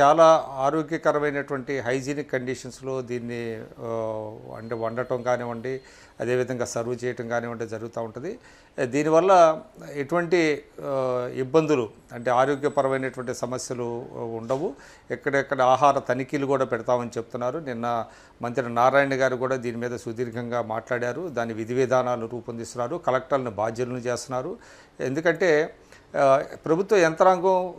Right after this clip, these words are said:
దీ-, దీంట్లో సహకరించాలండి. ప్రభుత్వ యంత్రాంగం సహకరిస్తేనే ఇది విజయవంతం అవుతుంది. అదేవిధంగా ఇప్పుడే రాకేష్ గారు చెప్తున్నట్టుగా స్వ-, స్వచ్ఛంద సంస్థలు,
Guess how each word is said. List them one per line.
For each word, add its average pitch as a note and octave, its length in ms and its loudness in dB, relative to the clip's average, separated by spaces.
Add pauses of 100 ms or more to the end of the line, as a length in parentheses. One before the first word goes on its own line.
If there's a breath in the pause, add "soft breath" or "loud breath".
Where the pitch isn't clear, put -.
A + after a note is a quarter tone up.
దీ-, D#3 120 0
దీంట్లో D3 480 -2
సహకరించాలండి. A#2 800 0
ప్రభుత్వ D3 380 -4
యంత్రాంగం C#3+ 580 0
సహకరిస్తేనే C3 840 -2
ఇది E3+ 320 -4
విజయవంతం B2+ 500 -2
అవుతుంది. C3 400 -8 (360 loud breath)
అదేవిధంగా D3+ 380 2
ఇప్పుడే D3+ 280 0
రాకేష్ C3+ 400 2
గారు C3+ 160 0
చెప్తున్నట్టుగా B2+ 800 -2
స్వ-, C#3 460 -4
స్వచ్ఛంద D3+ 420 -4
సంస్థలు, D#3 640 -4